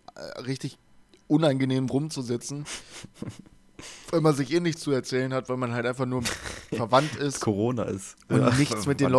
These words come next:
Speaker 1: Leuten
Speaker 2: ist.
Speaker 1: zu tun hat, so. Ey, ich
Speaker 2: Eigentlich
Speaker 1: seh
Speaker 2: hasse
Speaker 1: die
Speaker 2: ich
Speaker 1: halt
Speaker 2: dich.
Speaker 1: zweimal im Jahr oder so. Was, was soll ich mit denen? So, ich
Speaker 2: Da kann man
Speaker 1: kenn
Speaker 2: lieber ins
Speaker 1: die
Speaker 2: Gym gehen.
Speaker 1: basically nicht. Ich kenn die einfach nicht so, weißt du?
Speaker 2: Ja. Ja.
Speaker 1: Was, was, was soll ich damit? Das ist mir, also,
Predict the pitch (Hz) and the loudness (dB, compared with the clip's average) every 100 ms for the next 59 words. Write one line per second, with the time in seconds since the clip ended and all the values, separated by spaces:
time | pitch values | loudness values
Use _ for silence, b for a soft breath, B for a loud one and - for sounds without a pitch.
0 | 139 135 - 123 143 139 110 - 120 - | 6 4 -10 -8 -4 -2 -4 -4 -8 -8
1 | B B B B _ - 135 143 - 117 | B B B B _ 0 2 2 0 -4
2 | 113 139 170 160 139 147 - - - 127 | 4 6 6 6 6 4 2 -8 -4 2
3 | 156 156 147 131 143 160 123 113 113 113 | 4 4 4 4 2 2 2 2 2 -2
4 | 113 - 123 - 156 208 - 120 - 127 | -4 -6 -4 6 6 6 -2 -6 -4 -6
5 | 117 - b b b b b b b b | -6 -12 b b b b b b b b
6 | - 143 170 - - 170 - 104 98 143 | 0 2 2 0 4 4 6 4 4 2
7 | 135 110 107 143 87 85 127 123 117 110 | 2 2 6 6 6 2 -2 -2 -2 -2
8 | 107 - _ _ - 135 - 403 359 120 | -4 -8 _ _ -10 -4 0 2 2 2
9 | 117 113 110 107 - 113 139 165 - 90 | 0 -2 -4 -6 -6 -2 -2 -2 0 2
10 | 87 - b b b b b 90 85 - | 2 -4 b b b b b -4 -2 -2
11 | 139 - 139 143 131 147 185 - 120 110 | -2 0 2 2 4 4 2 -2 -6 -6
12 | 127 - 117 120 117 107 - - - - | -8 -4 -2 0 0 -2 -6 -18 -16 -14
13 | - 113 | -8 -6